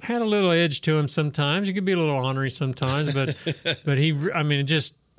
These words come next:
Speaker 1: an amazing, amazing person as far as,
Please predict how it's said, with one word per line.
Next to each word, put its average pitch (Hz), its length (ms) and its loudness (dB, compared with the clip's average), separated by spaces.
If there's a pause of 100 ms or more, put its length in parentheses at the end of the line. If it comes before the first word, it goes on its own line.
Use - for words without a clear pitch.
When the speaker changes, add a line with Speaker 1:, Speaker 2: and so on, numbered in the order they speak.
(160)
Speaker 1:
an 147 100 0
amazing, 127 640 0
amazing 117 400 -2
person 120 420 -2
as 113 140 -4
far 120 280 -2
as, - 260 -6